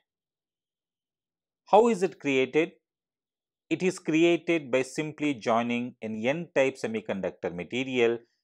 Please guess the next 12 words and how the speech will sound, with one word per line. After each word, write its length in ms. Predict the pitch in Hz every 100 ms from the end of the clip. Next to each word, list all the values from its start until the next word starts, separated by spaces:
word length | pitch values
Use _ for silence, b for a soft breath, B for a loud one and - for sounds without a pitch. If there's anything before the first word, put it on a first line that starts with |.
| _
with 240 | 104 113 -
a 60 |
P-type 800 | 123 _ 180 196 196 - 127 131
semiconductor 760 | - 101 98 95 73 73 - 131
material. 540 | 117 - 71 69 131 - _ _ _ _ _ _ _ _ _ _ _ _ _ _ _ _
Figure 400 | - 202 247 202
one 280 | 123 160 170
here 480 | - 135 90 113 -
indicates 640 | 120 131 135 143 139 147 -
the 160 | 120
generic 480 | 90 107 107 110 -
structure 600 | - 98 - - 135 190